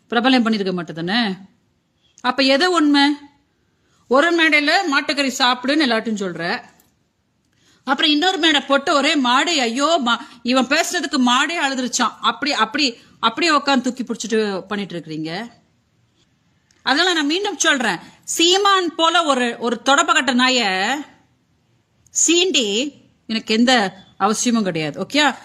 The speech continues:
மீண்டும் சொல்றேன், சீமான் போல ஒரு, ஒரு தொடப்பக்கட்ட நாய, ம், ஒரு பிச்சைக்கார நாய சீண்டி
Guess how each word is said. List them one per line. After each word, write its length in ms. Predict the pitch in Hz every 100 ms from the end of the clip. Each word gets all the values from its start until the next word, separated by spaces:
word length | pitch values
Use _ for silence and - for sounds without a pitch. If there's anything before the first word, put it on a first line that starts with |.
| _ -
மீண்டும் 340 | 262 277 262
சொல்றேன், 360 | 247 208 175 - - _
சீமான் 760 | - - 320 339 339 339 320 254
போல 380 | 277 294 302 247
ஒரு, 300 | 226 208 196 - _ _
ஒரு 260 | 220 220 -
தொடப்பக்கட்ட 600 | 262 294 - 330 285 262 247
நாய, 500 | 220 202 196 247 285 - _ _ _
ம், 240 | 220 262 403 - _
ஒரு 220 | 226 247
பிச்சைக்கார 560 | 277 262 - 330 311 269
நாய 460 | 233 208 202 254 - - _ _ _ _ _ -
சீண்டி 540 | 302 311 330 302 330